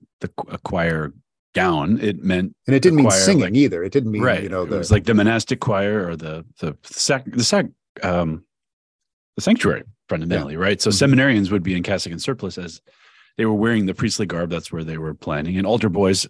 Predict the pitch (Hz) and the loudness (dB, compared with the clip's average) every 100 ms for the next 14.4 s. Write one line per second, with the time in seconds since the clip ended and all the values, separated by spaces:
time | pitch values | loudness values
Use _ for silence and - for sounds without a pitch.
0 | - 92 85 104 143 139 82 78 82 82 | -8 -6 0 2 4 2 -2 -6 -10 -12
1 | 80 80 78 - 80 80 - - 78 - | -10 -10 -8 -6 -6 -6 -8 -6 -4 -4
2 | 80 82 85 - 76 - - - - - | -4 -4 -4 -6 -6 -10 -20 -20 -20 -10
3 | - 82 85 - 82 80 80 - _ _ | -4 -2 -2 0 -2 -2 -6 -12 _ _
4 | _ _ - 90 127 113 87 - 98 90 | _ _ -8 -4 2 2 0 -4 -2 0
5 | 95 80 156 143 101 92 95 82 82 95 | 0 4 4 4 4 2 0 -4 -8 -6
6 | 92 110 90 82 82 82 80 - 95 107 | -4 -4 -6 -8 -8 -8 -8 -6 -2 -2
7 | 90 85 - 85 78 67 - 73 69 113 | -2 -4 -6 -8 -10 -10 -10 -10 -4 -2
8 | - 76 76 78 _ 82 69 69 76 101 | -2 -4 -6 -8 _ -10 -8 -8 -12 -14
9 | 175 _ - 85 73 87 - - - - | -20 _ -6 -4 -2 -6 -10 -16 -20 -20
10 | - - 78 87 85 - 85 82 78 78 | -12 -6 -2 0 0 -2 -2 -2 -4 -6
11 | 71 - 76 80 - _ _ _ - 82 | -6 -6 -8 -8 -14 _ _ _ -8 -6
12 | 78 76 85 78 71 78 90 73 78 76 | -6 -6 -6 -6 -8 -4 -6 -6 -10 -8
13 | 85 90 - 98 - - 139 92 78 73 | -4 -4 -2 -6 -4 -6 -2 -4 -4 -6
14 | - 78 69 | -8 -8 -8